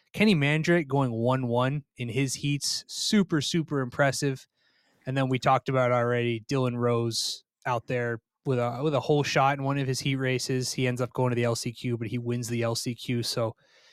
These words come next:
at least, you know, even from a heat race standpoint, Pro Light just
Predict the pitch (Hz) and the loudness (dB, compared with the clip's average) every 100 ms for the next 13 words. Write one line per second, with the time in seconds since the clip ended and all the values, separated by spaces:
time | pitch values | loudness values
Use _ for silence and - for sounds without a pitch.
0 | _ 147 202 - - - - _ 160 127 | _ 0 2 2 0 -2 -6 _ -4 -2
1 | 135 170 175 - 139 117 143 180 139 120 | 0 0 2 2 2 2 0 2 0 -2
2 | - 127 110 123 113 - - 185 143 131 | -2 -2 -2 -2 -2 -4 2 4 6 4
3 | 113 117 | 2 -6